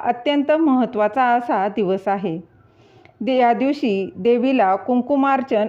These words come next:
अतिशय प्रिय आहे, म्हणून तिची कृपा प्राप्त व्हावी म्हणून नवरात्रीमध्ये पंचमी तिथीला, अष्टमी तिथीला,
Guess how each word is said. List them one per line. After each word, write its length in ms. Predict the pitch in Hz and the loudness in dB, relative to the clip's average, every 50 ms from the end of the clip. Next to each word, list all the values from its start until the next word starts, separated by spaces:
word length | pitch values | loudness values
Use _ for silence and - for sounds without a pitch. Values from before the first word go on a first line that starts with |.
| 214 | -2
अतिशय 500 | - 220 226 226 - 247 240 240 - 311 | -2 -4 -2 0 -2 -2 -2 0 0 -2
प्रिय 380 | 311 311 - - 226 208 196 190 | -2 -2 -4 -4 -2 0 2 2
आहे, 380 | 185 196 226 208 220 180 170 170 165 _ _ _ _ _ - _ _ _ | 2 0 0 -2 -4 -4 -4 -6 -8 _ _ _ _ _ -20 _ _ _
म्हणून 380 | - 233 262 277 277 240 220 214 | 0 0 2 2 2 2 0 -2
तिची 320 | 208 - 247 233 247 254 | -2 -2 -4 -2 -2 -4
कृपा 580 | 247 247 - - - 226 214 214 208 - 277 285 | -4 -4 -8 -12 -10 -8 -8 -6 -2 0 0 0
प्राप्त 400 | 277 277 - 269 269 262 - - | 0 0 0 0 0 0 -2 -2
व्हावी 460 | 262 269 294 254 233 220 233 226 226 254 - _ _ _ _ _ - | 0 0 2 0 2 0 0 -2 -4 -6 -12 _ _ _ _ _ -2
म्हणून 500 | 214 233 262 269 254 220 196 196 196 202 - _ _ _ _ _ - | 0 0 2 2 2 0 0 -2 -4 -6 -10 _ _ _ _ _ -4
नवरात्रीमध्ये 1000 | 220 240 240 240 233 240 233 233 240 220 233 233 240 262 262 220 226 214 196 196 | 0 2 2 4 4 2 2 0 0 -2 0 0 0 0 0 0 2 2 2 2
पंचमी 600 | 196 196 - 240 233 226 - 262 240 233 233 240 240 - | 0 0 -2 -2 -2 0 0 0 0 2 0 0 -2 -2
तिथीला, 560 | 277 - - 233 226 214 214 202 196 202 196 - - _ | -6 -4 -2 -2 -2 0 0 -2 -2 -4 -8 -12 -10 _
अष्टमी 480 | - 226 233 - - 254 240 233 233 226 | -4 -4 -4 -2 -2 0 0 2 0 0
तिथीला, 600 | 226 233 262 240 - 277 277 247 220 185 180 175 | -2 -4 -6 -4 -2 -2 0 0 0 -2 -2 -6